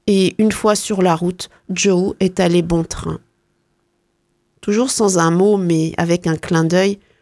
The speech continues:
Joe m'a filé une boîte de Prince Albert et j'ai bourré ma pipe. Où allions-nous ? Il faisait un très beau soleil du mois d'août. Sur la route,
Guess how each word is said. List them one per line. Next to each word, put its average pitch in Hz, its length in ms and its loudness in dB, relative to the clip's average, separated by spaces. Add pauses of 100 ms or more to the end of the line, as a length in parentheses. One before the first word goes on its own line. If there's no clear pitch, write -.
(200)
Joe 196 360 0
m'a 175 180 0
filé 190 280 0
une 180 160 2
boîte 180 380 -2
de 170 160 0
Prince 175 400 -2
Albert 160 520 0 (280)
et 196 100 2
j'ai 175 160 0
bourré 175 320 2
ma 165 160 0
pipe. - 400 -16 (1400)
Où 233 120 2
allions-nous ? 170 580 0 (1000)
Il - 140 -10
faisait 214 440 0
un 180 120 0
très 214 300 0
beau 202 120 0
soleil 202 420 0
du 180 120 -4
mois 180 220 0
d'août. - 480 -10 (800)
Sur - 240 -2
la 185 160 2
route, 208 340 -8